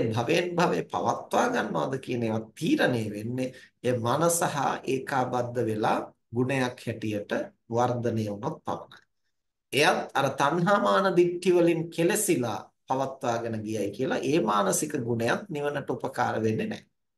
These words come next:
එහෙනම් දැන් අපි ඔය පැහැදිලි කරගත්තේ සීල පාරමිතාව හැටියට, අ,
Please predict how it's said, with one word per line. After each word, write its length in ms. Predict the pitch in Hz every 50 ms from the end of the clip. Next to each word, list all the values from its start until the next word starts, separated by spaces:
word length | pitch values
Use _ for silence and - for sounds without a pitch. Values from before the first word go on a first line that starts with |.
| _ _ _ _ _ _ _ _
එහෙනම් 340 | 127 120 98 98 107 139 180
දැන් 220 | 185 147 123 117 120
අපි 200 | 117 - - 117
ඔය 140 | 113 113 113
පැහැදිලි 400 | 131 127 123 139 180 151 135 120
කරගත්තේ 560 | - 107 95 92 90 98 92 - - 165 170
සීල 300 | 170 - 139 143 147 156 147 -
පාරමිතාව 720 | - 127 110 110 113 113 110 107 107 - - 98 95 92 95
හැටියට, 480 | 107 107 - - 107 107 117 120 - 156 180 175 - - - - - _ _ _ _ _ _ _ _ _ _ _ _ _ _ _ _ _ _ _ _ _ _ _ _ _ _ _ _ _ _
අ, 100 | 135 127